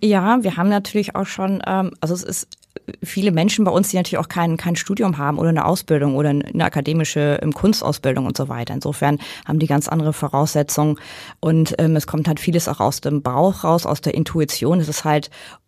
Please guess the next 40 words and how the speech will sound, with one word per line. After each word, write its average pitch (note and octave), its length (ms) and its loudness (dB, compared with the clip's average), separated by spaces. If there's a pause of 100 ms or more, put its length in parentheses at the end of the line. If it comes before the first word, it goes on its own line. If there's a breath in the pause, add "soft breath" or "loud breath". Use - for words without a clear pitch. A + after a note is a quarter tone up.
unmittelbar F3+ 960 4
und C#3+ 180 0
das D#3+ 220 -2
macht D#3 220 -2
vielleicht D#3+ 220 -2
auch - 140 -2
das, - 320 -4
ähm, D3 460 -2
Besondere E3+ 400 2
in C#3+ 60 2
der C#3 80 2
Kunst - 380 0
aus, A2 180 -2
dass C3+ 120 -2
es - 160 -6
halt C#3+ 200 0
sehr - 160 0
authentisch F#3 480 2
ist. - 200 -6
Es C3+ 120 -4
ist - 100 -4
halt D3 100 -2
nicht D3+ 220 -2
so, D#3 240 4 (500 loud breath)
ähm, D3+ 600 4 (160)
wie - 320 -4
vielleicht B2+ 320 -2
bei, A#2+ 240 2
bei A2 360 -4
anderen D#3 300 0
Künstlern D3 520 2
jetzt C#3 140 -2
ohne E3 220 2
Beeinträchtigung, D3 920 -2
ähm, C#3+ 260 0
nicht C#3 180 -2
so C#3+ 280 2 (440 loud breath)
durchdacht D#3 580 0
oder A#2+ 340 2
so - 220 -2